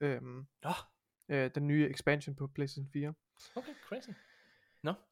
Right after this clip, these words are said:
Speaker 1: Ja.
Speaker 2: Jamen, øh, nogen, der har spillet det her spil, Nikolaj, det er jo os. Og,
Speaker 1: Ja.
Speaker 2: øh, jeg tænker, at, øh, vi måske skulle tage at høre lidt Witch Queen musik.
Speaker 1: Ja.
Speaker 2: Fordi at, øh, vi har jo altså spillet det her spil, og, øhm,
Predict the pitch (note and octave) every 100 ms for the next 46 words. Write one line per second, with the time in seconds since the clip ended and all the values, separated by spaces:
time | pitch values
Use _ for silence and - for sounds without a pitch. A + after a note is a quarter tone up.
0 | - - C3 B2+ D#3 F3 F3+ F3 E3 D#3+
1 | G3+ D4+ A#3+ C#4+ C4+ - G#3+ A3 G3 G3
2 | F3 - D#3 E3 - B2+ C3 A#2 G#2 F3
3 | A#3+ A3 C3 - D3 - - - - -
4 | D#3 D3+ C#3+ C#3 C3+ C3 B2+ A#2+ B2+ C#3+
5 | D#3+ A#3 C4+ G3+ D3+ - D3 C#3+ C#3 C3+
6 | C#3 G#3+ D#3+ C#3 F3 D3 D#3 F#3+ F3+ B2+
7 | - A2+ C#3 B3+ - - - E3+ D#3+ E3+
8 | E3 _ _ _ _ _ - D3 - D#4+
9 | - - _ - - D3 F#3+ - _ _
10 | - D#3 D3+ F3 F3 D3 C#3+ C3+ - C#3
11 | B2+ A#2 A2+ C#3+ E3 - G3+ B2 A2 -
12 | C3+ - B2 - C3+ B2+ C3 A#2 A#2+ A2+
13 | A2 A#2+ A#2 G#2+ G#2+ G#2+ A2 G#2+ G#2+ A2
14 | A2